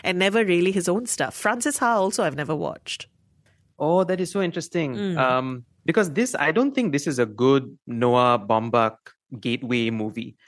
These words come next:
Speaker 2: um, because it's nothing like his other movies. Um, one, he has such a, such a massive budget to play with. I think this cost, like, eighty million dollars to make or something. The, the biggest he has played with is, like, twenty-five million. So it's not, it's like, it's so, it's so different from anything else he's ever done, I think.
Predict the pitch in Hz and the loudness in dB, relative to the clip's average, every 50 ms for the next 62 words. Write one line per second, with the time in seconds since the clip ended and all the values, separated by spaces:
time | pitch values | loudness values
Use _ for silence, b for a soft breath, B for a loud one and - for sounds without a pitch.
0 | b b b 107 107 107 107 107 123 - 151 139 139 123 110 117 127 135 143 147 | b b b -2 0 0 -2 -2 0 0 0 0 0 -2 -4 -4 -4 -2 -2 -2
1 | 143 147 147 175 165 151 139 123 120 113 - 120 110 110 104 107 107 117 110 107 | -2 -2 0 0 0 2 2 0 0 0 -2 -2 -2 0 0 2 0 0 -2 -2
2 | 104 95 - 107 - - - - - b b b b - 117 120 127 147 208 226 | -4 -6 -8 -10 -12 -12 -14 -18 -20 b b b b -2 -2 0 2 2 2 2
3 | 226 208 175 170 170 160 - 170 165 - 160 131 113 104 - - 147 139 147 113 | 4 4 4 4 2 2 0 0 2 4 4 2 2 0 -2 -2 -2 0 0 0
4 | 113 117 117 113 - 143 127 117 113 113 107 104 131 123 113 127 - 117 117 117 | 0 0 -2 0 -2 -2 -2 -2 -2 -2 0 0 -2 -2 -2 -4 -6 -4 -4 -2
5 | 113 127 131 127 117 110 - 127 131 117 110 113 - - - 120 120 - 135 107 | 0 0 0 -2 -2 -4 -4 -6 -6 -6 -8 -10 -6 -4 -2 -2 -2 -2 -4 -6
6 | - 117 110 - 127 123 117 113 107 107 110 113 120 110 101 101 107 117 113 - | -4 -4 -6 -6 -6 -4 -4 -4 -2 -2 -2 -2 -2 -2 -2 -2 -2 -4 -6 -6
7 | 110 101 101 110 113 - 110 - - 101 101 98 - 127 131 120 110 110 110 107 | -10 -10 -8 -8 -8 -8 -8 -8 -8 -10 -10 -8 -8 -8 -6 -2 0 0 0 0
8 | 107 117 113 107 101 104 - 127 117 151 151 - - 131 110 - - 123 120 113 | 0 0 0 0 0 -2 -4 -2 0 0 0 0 0 -2 -2 -2 -2 -4 -2 -2
9 | 113 131 127 - 131 104 - 110 104 104 - _ 127 117 117 117 - 123 117 110 | 0 -2 -2 -2 -2 -4 -2 -2 -4 -4 -6 _ -4 -4 -2 -2 0 0 0 0
10 | 107 104 98 101 98 95 107 143 190 - _ b b b b b - - 135 120 | -2 -6 -8 -6 -6 -6 -6 -8 -10 -14 _ b b b b b -2 2 4 4
11 | 120 117 - 139 135 - 160 160 107 - 143 151 - - 170 160 156 151 151 143 | 4 4 2 0 -2 -2 -2 -2 0 0 -2 -2 -2 -2 -2 -2 -2 -2 -2 -6
12 | 135 - - - 170 185 190 185 165 123 123 - - 185 202 160 127 127 - - | -8 -4 0 2 4 4 4 4 2 2 0 -2 -2 -2 0 2 0 0 0 0
13 | 151 147 143 139 120 107 113 117 123 117 143 135 131 127 127 123 - - 107 95 | -2 -2 0 -2 -2 -2 -2 -4 -4 -4 -2 -2 0 -2 -2 -2 -4 -6 -6 -4
14 | - - 110 110 117 110 113 110 107 110 131 147 143 - - - 104 - | -4 -4 -2 -2 -2 0 0 0 0 0 0 0 -2 -4 -6 -12 -14 -18